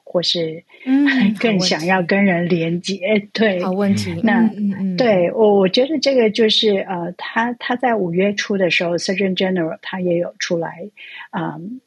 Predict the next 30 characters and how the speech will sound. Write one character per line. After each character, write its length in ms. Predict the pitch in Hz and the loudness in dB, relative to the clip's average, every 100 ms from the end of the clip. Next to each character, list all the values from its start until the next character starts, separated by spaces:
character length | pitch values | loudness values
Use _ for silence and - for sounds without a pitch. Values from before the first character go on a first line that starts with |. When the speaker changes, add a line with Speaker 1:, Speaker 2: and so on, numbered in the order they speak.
| _ _ _ _ - - - | _ _ _ _ -20 -18 -6
Speaker 1:
做 200 | - 226 | 0 2
了 100 | 170 | 2
一 40 | |
个 260 | 170 175 165 | 0 -4 -4
advisor， 500 | 180 180 175 - 190 | -4 -2 -2 -4 -6
他 160 | - 196 | -4 0
就 120 | 202 | 0
说 200 | 214 202 | 0 0
美 180 | 185 156 | 0 -2
国 180 | 175 | -8
现 220 | 165 190 220 | -2 0 2
在 140 | 196 | 0
有 220 | 170 170 | 0 -4
很， 200 | - 208 | -10 -12
Speaker 2:
嗯。 40 | - | -2
Speaker 1:
那 160 | 202 | 0
种 200 | 175 175 - | 2 -2 -8
寂 320 | - 170 170 | -8 -6 -2
寞 300 | 190 196 175 | -2 -2 -2
失 360 | 160 - - 180 | 0 0 2 0
联 380 | 175 175 - 185 | -2 -6 -8 -8
的 220 | 175 180 | -8 -8
一 60 | 190 | -8
个 280 | 175 165 170 | -6 -6 -4
重 220 | 190 180 | -4 0
大 180 | 180 160 | -2 -2
健 240 | - 170 | -2 -4
康 260 | 160 147 156 | -4 -8 -10
挑 160 | - - - | -10 -20 -10
战。 260 | - 156 | -8 -8